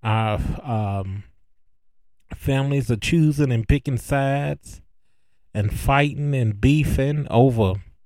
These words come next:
insurance money and over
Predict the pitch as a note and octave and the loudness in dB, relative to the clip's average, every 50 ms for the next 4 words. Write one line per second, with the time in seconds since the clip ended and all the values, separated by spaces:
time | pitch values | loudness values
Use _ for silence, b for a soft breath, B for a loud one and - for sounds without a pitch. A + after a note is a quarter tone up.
0 | _ _ _ _ _ _ _ _ _ _ _ _ _ _ _ _ _ _ _ _ | _ _ _ _ _ _ _ _ _ _ _ _ _ _ _ _ _ _ _ _
1 | - _ _ _ - - _ _ _ _ _ - A#2 A#2 A2 - - - E3+ D#3 | -20 _ _ _ -20 -20 _ _ _ _ _ 0 0 2 2 2 2 4 6 6
2 | D3 C#3+ C#3 C3+ - - C3+ C#3 C#3 C#3+ C#3 C#3+ C#3+ C#3+ C#3 B2 G#2 F#2 F#2 F2 | 6 6 4 0 -2 -2 0 2 2 2 2 0 0 0 0 0 0 -2 -2 -4
3 | F2 - - - - _ _ _ _ _ _ _ - - _ _ _ _ - - | -8 -12 -20 -20 -20 _ _ _ _ _ _ _ -20 -20 _ _ _ _ -4 2
4 | B2+ C3 C3+ C3+ B2 A#2+ G#2+ G2+ G2 F2 D#2 | 4 6 6 6 6 4 2 2 0 -2 -6